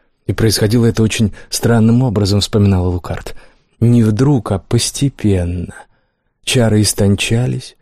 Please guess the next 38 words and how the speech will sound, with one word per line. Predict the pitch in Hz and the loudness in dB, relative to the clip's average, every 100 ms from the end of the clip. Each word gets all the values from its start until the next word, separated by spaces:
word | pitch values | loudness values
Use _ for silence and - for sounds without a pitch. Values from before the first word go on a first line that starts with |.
| _ | _
в | 120 | 0
глазах | 110 117 110 | 2 2 0
у | 113 | -2
встречных | - 120 - 107 | 0 0 0 -2
все | - 120 | 0 2
реже | 113 101 | 2 0
клубились | - 98 101 101 - | -2 0 2 0 -2
тени. | - 113 113 107 - _ _ _ _ - | -2 0 0 -4 -10 _ _ _ _ 0
Не | 127 123 | 2 4
раз | 120 127 - - | 4 2 -2 0
и | 113 | 2
не | 113 | 2
два | 101 117 113 | 2 0 0
им | 107 | 0
встречались | - 110 - 117 104 | 0 -2 0 0 0
путники, | - 127 113 110 92 | -2 -2 0 -2 0
которые | 113 107 110 | -2 2 0
словно | - 120 110 | 0 0 2
заблудились. | 104 113 104 113 104 98 117 131 - - - | 2 2 2 2 2 0 0 -2 -8 -16 -2
На | 120 | 0
самом | 104 117 104 | 2 2 2
деле | 101 98 | 2 0
они | 98 | 0
подошли | 104 104 - 101 | 0 -2 -2 -2
к | |
границам | 104 104 101 104 | 0 0 0 -2
зачарованной | 92 - 110 101 98 | -4 0 0 2 2
земли | 107 113 117 - - | 2 2 0 -4 -2
и | 110 | 0
остановились. | 101 120 117 120 104 87 - - - - _ _ - | 2 2 2 2 0 -2 -4 -8 -10 -20 _ _ -8
Что-то | - 104 98 | -4 0 2
неясное, | 120 117 104 - 95 | 2 2 2 0 -2
безымянное | 90 107 123 107 92 98 | 0 2 2 2 0 -2
отталкивало | - 107 95 95 90 | -2 -2 -2 -4 -4
их, | 87 - - | -6 -10 -4
мешало | 113 110 117 101 | 0 0 0 0
идти | - - 110 | -2 -4 -4
дальше. | 95 104 90 - | -2 -2 -4 -8